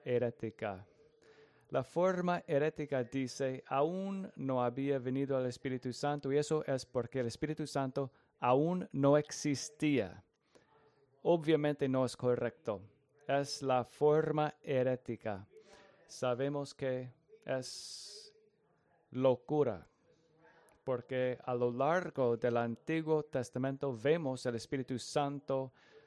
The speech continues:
obrando. Incluso en versículo uno de Génesis dice, "Había el Espíritu Santo sobre el abismo", y es una forma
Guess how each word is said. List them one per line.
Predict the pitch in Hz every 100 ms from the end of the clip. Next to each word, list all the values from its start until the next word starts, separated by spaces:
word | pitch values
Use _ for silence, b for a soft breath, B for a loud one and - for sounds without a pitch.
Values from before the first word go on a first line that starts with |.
| B B -
obrando. | 123 117 117 127 127 113 107
Incluso | 117 - 170 165 160 147
en | 139 - _ _ -
versículo | 120 107 - 143 131 123 -
uno | 147 131
de | 110
Génesis | 101 - 127 117 110 135 113 - - - - _
dice, | 127 117 - 120 113
"Había | 113 113 139 160
el | 131
Espíritu | - 143 131 120
Santo | 110 135 131 123 107
sobre | - 139 139 139
el | 123
abismo", | 120 143 127 - 104 95 B B B B B B -
y | 139 135
es | 127 120 -
una | 139 131 131 127 123 120 - _
forma | _ - 123 117 110 117 107